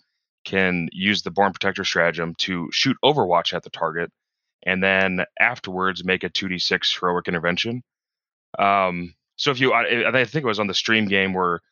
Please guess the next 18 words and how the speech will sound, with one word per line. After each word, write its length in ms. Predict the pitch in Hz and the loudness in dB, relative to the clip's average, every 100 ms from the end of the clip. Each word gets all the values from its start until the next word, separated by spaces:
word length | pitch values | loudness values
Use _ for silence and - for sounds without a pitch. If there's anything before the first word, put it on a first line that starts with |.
| _ _ - | _ _ 0
I 120 | 95 | 0
did 160 | 98 | 0
it 80 | 87 | -2
twice 440 | - 92 95 98 - | 0 2 2 0 -4
against 300 | 87 90 92 | -2 -2 -2
a 60 | |
Blood 180 | 82 90 | 0 2
Angel 240 | 95 92 | 2 -2
player. 460 | 92 101 95 98 107 - _ | -2 2 2 0 -6 -14 _
So 220 | - 92 | -4 2
I, 180 | 92 101 - | 2 2 2
I 120 | 98 | 0
had 180 | 101 98 | 2 0
a 140 | 90 - _ _ _ - | 0 -4 _ _ _ -4
basically 320 | 123 123 110 | -2 -2 -2
set 240 | 104 104 104 | 0 2 2
up 180 | 104 | 2
so 400 | - 98 90 87 | 0 0 0 -2